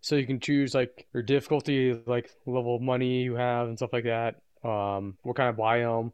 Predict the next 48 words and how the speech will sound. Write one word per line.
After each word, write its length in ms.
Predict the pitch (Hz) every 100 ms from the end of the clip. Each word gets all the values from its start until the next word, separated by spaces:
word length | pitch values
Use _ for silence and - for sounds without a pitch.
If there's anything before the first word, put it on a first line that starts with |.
| -
Is 80 | 113
it 100 | 107
s-, 120 | - 113 -
a 40 |
small 280 | 120 139 143
map? 280 | 151 156 147
Is 100 | 120
it 200 | 117 117 -
a 40 |
medium-sized 480 | 131 127 123 131 123 120
map? 200 | 131 123
Is 120 | 117
it 60 | 107
large? 380 | 104 113 117 -
Is 100 | 110
it 40 |
a 20 |
very 220 | 101 107 127
large 200 | 127 127
map? 300 | 135 131 131 -
Um, 480 | 104 98 98 98 107
what 140 | 117
kind 180 | 139 127
of 100 | 120 - _
industry 640 | 143 135 117 - 135 127
is 180 | 123 110
kinda 380 | - 131 127 123
in 120 | 120
this 160 | 117 -
map? 260 | 120 120
So 100 | -
you 60 | 113
can 240 | 110 107
mix 180 | 107 107
and 60 | 110
match 160 | 110 -
that 160 | 107
way. 220 | 113 120 117
Um, 400 | - 107 104 101 98 _ _ _
one 200 | 120 120
of 60 | 113
the 160 | 110 -
easiest 500 | 151 131 139 - - -
mode, 540 | 175 175 190 190 190 - _ - -
the 100 | -
easiest 760 | 156 151 147 151 160 - - -
of 140 | 151
the 260 | 131 143 135